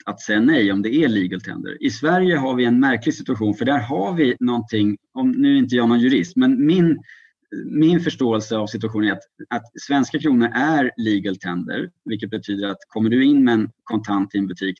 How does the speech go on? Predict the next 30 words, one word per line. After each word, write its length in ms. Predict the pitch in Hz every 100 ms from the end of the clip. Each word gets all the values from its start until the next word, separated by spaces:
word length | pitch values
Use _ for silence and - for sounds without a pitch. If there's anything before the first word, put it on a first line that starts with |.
| -
då 60 | 123
ska 340 | - 113 139
du 200 | 104 98
egentligen 360 | 95 92 95 92
kunna 160 | 95
betala 360 | 107 - 180 139
med 100 | 104
den. 160 | - - _ - _ _ -
Samtidigt 640 | 160 147 117 117 185 170 165
så 140 | 135
har 180 | 107 110
Sverige 420 | - 107 101 104
av 60 | 98
tradition 540 | - 107 104 170 123
haft 220 | 107 -
en 180 | 113 104
väldigt 420 | 131 127 107 131
stark, 440 | - - 107 104 101 _ _ 101
eh, 120 | 101 -
konsument, 680 | - 110 113 120 110 95 _ -
eh, 60 | 98
eh, 960 | - - _ _ _ _ _ 104 95
lagstiftning. 760 | 110 113 107 - 175 175 90 -
Så 100 | 113
det 80 |
finns 200 | 117 117
liksom 220 | 117 110 120
en 80 |
fri 440 | 110 - 143 143 127
avtalsrätt. 880 | 139 127 101 117 113 123 147 -